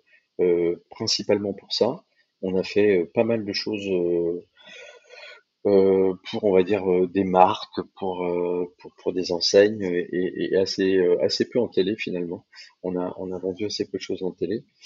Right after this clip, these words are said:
euh, mais ça a été pour nous l'occasion, voilà, de pouvoir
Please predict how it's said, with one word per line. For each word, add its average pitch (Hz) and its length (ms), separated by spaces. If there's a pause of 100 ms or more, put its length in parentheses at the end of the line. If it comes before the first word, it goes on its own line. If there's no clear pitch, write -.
(320)
euh, 92 440
mais 95 260
ça 101 160
a 92 40
été 110 320
pour 95 200
nous 107 160
l'occasion, 95 480
voilà, 90 220
de - 60
pouvoir - 200